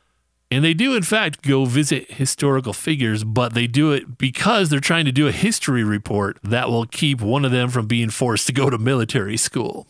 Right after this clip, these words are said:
So they're kind of highly motivated to go visit, as they would call it, personages of historical significance.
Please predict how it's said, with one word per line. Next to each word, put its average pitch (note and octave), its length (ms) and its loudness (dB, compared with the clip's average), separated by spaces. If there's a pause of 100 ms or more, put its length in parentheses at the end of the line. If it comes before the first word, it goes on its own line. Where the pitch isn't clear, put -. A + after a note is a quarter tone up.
(100)
So - 140 -2
they're A#2 140 0
kind G3 200 0
of E3 80 0
highly C#3+ 440 0
motivated C#3+ 720 0
to C#3+ 100 -2
go C3+ 220 2
visit, C3+ 480 2
as A#2+ 200 0
they C#3+ 140 2
would C#3 160 0
call C3+ 220 0
it, - 160 -4
personages C#3 840 0
of - 240 -4
historical B2+ 600 0
significance. B2+ 800 -4